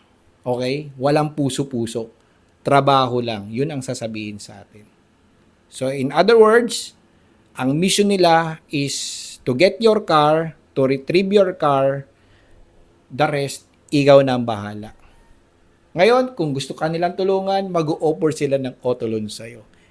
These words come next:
Nasa sa'yo yan kung kakagatin mo yung offer nila. Pero kung ako sa inyo, wag na. Okay? I-let go mo na, idol. So, I hope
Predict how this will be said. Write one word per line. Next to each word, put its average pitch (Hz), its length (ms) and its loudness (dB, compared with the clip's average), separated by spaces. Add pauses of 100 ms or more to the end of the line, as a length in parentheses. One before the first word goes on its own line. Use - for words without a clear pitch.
(260)
Nasa 143 400 2
sa'yo 135 480 2
yan 117 400 -6
kung 151 240 -2 (880)
kakagatin 131 640 0
mo 123 80 -6
yung 117 160 -10
offer 107 400 -14
nila. 104 240 -20 (160)
Pero 151 160 2
kung 175 160 4
ako 190 160 6
sa 202 160 2
inyo, 196 400 2 (320)
wag 127 240 4
na. 113 240 -8 (960)
Okay? 143 400 -6 (240)
I-let 135 320 -4
go 123 240 4
mo 120 160 -2
na, 110 240 -6
idol. 98 320 -14 (1400)
So, - 160 4
I 208 160 6
hope 233 480 0